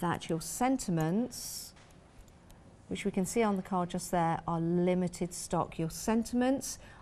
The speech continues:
are limited stock. Uh, one, two, three, four, five, six, seven, eight. Eight sentiments. Eight sentiments there for you for nine ninety-nine, but limited stock. They truly are beautiful. Beautiful words,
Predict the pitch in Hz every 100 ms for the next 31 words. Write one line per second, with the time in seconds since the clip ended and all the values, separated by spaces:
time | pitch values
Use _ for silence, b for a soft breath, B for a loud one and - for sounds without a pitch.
0 | - 180 175 180 180 190 196 185 202 185
1 | - - - - - 165 - B B B
2 | 180 175 240 262 - 214 208 220 214 190
3 | 185 220 220 - 196 - - 196 190 B
4 | B - 254 269 - - - - 190 -
5 | - 294 311 - 170 151 - - - -
6 | - B B B B - 226 - - 269
7 | 269 254 214 - 202 185 - 190 185 190
8 | 190 B B - 196 190 196 190 185 -
9 | 196 190 185 160 190 202 214 196 190 196
10 | - - 202 156 - 180 180 220 185 175
11 | 175 165 175 175 - 175 165 220 269 -
12 | 202 170 170 170 170